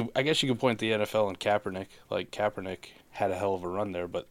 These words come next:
vastly, vastly different style than Luck or Herbert. <laughs> Right? That's a dude who,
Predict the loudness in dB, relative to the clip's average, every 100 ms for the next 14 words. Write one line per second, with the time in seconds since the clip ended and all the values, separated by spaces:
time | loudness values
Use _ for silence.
0 | -16 -20 -20 -20 -20 -20 -20 -20 -4 4
1 | 6 4 0 -4 0 0 0 -4 -6 -8
2 | -10 -4 -2 -2 -4 -6 -8 -10 -10 -8
3 | -8 -10 -2 0 0 0 -2 -2 -4 -8
4 | -10 -8 -6 -6 -8 -4 -4 -4 -8 -10
5 | -12 -8 -8 -8 -4 2 2 2 2 2
6 | 0